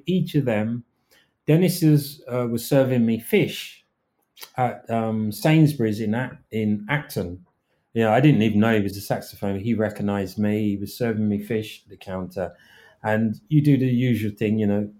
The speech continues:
"Yes, young man, come down to the jam session," and you forget it. The first time I met Binker, he wanted to play some ridiculous Coltrane thing at a jam session. And I looked at him and said, "Really?" <laughs> And we just started playing the blues, you know. I,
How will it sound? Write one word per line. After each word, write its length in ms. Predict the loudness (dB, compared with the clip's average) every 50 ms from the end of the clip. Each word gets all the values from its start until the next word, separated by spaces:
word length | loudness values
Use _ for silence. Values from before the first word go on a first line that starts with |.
| _
"Yes, 280 | -4 -2 -2 -2 -4 -4
young 220 | -4 -2 -2 -2
man, 200 | -2 -4 -4 -6
come 200 | -4 -4 -2 0
down 160 | 0 0 0 -2
to 80 | -4 -6
the 80 | -6
jam 240 | -4 -4 -4 -4 -4
session," 360 | -6 -10 -10 -10 -10 -10 -8
and 80 | -4 -4
you 100 | -4 -2
forget 300 | -2 -2 -2 0 0 0
it. 160 | -2 -6 -8 _ _ _ _ -20 -20 -20 -20 -20 _ _ -20
The 80 | -6
first 260 | 0 2 2 4 4
time 160 | 4 4 4 4
I 60 | 4
met 280 | 4 2 0 -2 -2
Binker, 520 | 0 4 6 6 4 4 2 2 0 0 0
he 140 | 0 0 0
wanted 360 | 2 0 0 -2 -2 -6 -16 -20
to 40 | -16
play 420 | _ -4 -2 0 0 0 -2 -4
some 320 | -6 -10 -10 -6 -4 -4 -4
ridiculous 800 | -6 -8 -12 _ _ 2 4 4 4 4 2 2 2 2 0 -2
Coltrane 680 | -2 0 0 0 0 -2 -6 -4 -2 0 0 -2 -2
thing 300 | -2 -2 -2 -2 -2 -4 -6
at 120 | -8 -6
a 40 | -4 -2
jam 240 | -2 0 -2 -2 -4 _ -10
session. 420 | -14 -14 -14 _ -12 -10 -10 -10 -12 _ _ _ _ _ _ _ _ _ _
And 140 | -2 0 2
I 140 | 2 2 2
looked 260 | 2 0 -2 -4 -10
at 60 | -10
him 120 | -8 -8 -8
and 100 | -8 -8
said, 240 | -6 -8 -8 -6 -2
"Really?" 580 | 0 2 4 4 4 2 0 -2 -4 -6 -8 -10 -12 -6 -6
<laughs> 260 | -6 -4 -4 -2 2
And 100 | 4 4
we 100 | 4 6
just 160 | 6 4 4 4
started 260 | 4 4 4 4 6 6
playing 220 | 6 6 6 6
the 60 | 4 4
blues, 520 | 6 6 6 6 6 6 4 4 2 2 2
you 80 | 4
know. 80 | 4 4
I, 400 | 4 6 6 6 4 4 2